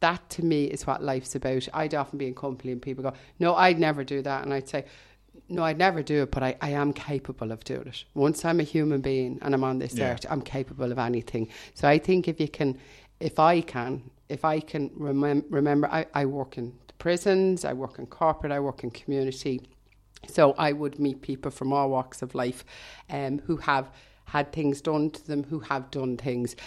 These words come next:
Speaker 1: And I couldn't work with people if I decided in advance, "Well, you're just that,"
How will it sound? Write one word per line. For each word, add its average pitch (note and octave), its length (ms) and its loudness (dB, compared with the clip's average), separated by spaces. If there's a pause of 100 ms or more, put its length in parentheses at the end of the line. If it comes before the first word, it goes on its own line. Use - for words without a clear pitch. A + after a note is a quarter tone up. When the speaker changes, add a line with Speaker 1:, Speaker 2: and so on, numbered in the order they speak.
(220)
Speaker 1:
And C#3+ 180 2 (340)
I D#3+ 360 6
couldn't D#3 600 0
work D3+ 300 -4
with C3 140 -6
people C3 440 -4 (260)
if - 200 -6
I C#3+ 160 4
decided C3 560 -4
in B2+ 100 0
advance, B2+ 580 -2 (280)
"Well, C3+ 100 2
you're C3+ 240 2
just C3 300 -8
that," - 340 -8